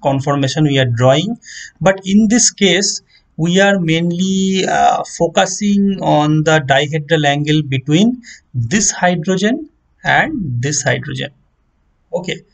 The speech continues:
so how to draw the di-, how to know the, what is the, basically the dihedral angle? Th-, this is the angle between this plane.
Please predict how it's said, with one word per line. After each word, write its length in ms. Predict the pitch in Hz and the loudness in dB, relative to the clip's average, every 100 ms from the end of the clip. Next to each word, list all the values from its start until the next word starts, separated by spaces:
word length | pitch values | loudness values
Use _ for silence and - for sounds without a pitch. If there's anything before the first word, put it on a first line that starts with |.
| _ | _
so 120 | - 156 | -8 0
how 220 | 165 196 196 | 2 2 -2
to 80 | 180 | -2
draw 240 | 175 180 170 | 4 4 4
the 340 | 180 175 165 143 | 2 2 2 0
di-, 400 | 143 156 156 139 | 0 0 -2 0
how 160 | 147 156 180 | 0 0 -2
to 160 | 180 160 | -4 -2
know 260 | 147 - 165 | 0 2 2
the, 160 | 160 | 2
what 140 | 147 143 | 0 -4
is 140 | 156 | -6
the, 80 | 151 | -4
basically 400 | 143 - 151 151 | -4 -6 -4 -4
the 80 | 143 | 0
dihedral 640 | 131 135 147 135 139 139 | 0 2 0 -6 -4 -2
angle? 320 | 139 147 208 202 - - - 135 | -2 -2 -4 -6 -16 -20 -8 -6
Th-, 100 | 135 | -2
this 180 | 139 147 | -2 0
is 100 | 156 | 0
the 100 | 170 | 2
angle 340 | 147 147 160 | 2 2 0
between 480 | 156 139 151 151 139 | -2 -4 0 2 2
this 240 | 135 175 - | 0 -2 -4
plane. 480 | 160 156 220 233 | 0 2 2 -4